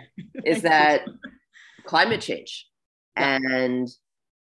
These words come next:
Speaker 2: you know, this has been another, like, record-breaking summer in terms of heat. And it's, you know, like you were talking about growing, like, uh, Ch-,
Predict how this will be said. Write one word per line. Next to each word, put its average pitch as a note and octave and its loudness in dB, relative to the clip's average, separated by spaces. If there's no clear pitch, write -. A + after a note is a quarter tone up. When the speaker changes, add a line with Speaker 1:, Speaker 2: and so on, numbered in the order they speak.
Speaker 2:
you D3+ 0
know, C#3+ 2
this D3+ -2
has D#3 -2
been D3+ 2
another, C#3+ 0
like, C3 -2
record-breaking C3+ -2
summer B2+ -4
in A#2+ -8
terms A#2 -10
of G#2+ -16
heat. A2 -6
And B2 0
it's, - -6
you D#3 2
know, D3 0
like C#3 0
you E3 2
were D3+ 0
talking D3+ -2
about C3 0
growing, C#3 0
like, A#2+ -6
uh, A2+ -2
Ch-, - -12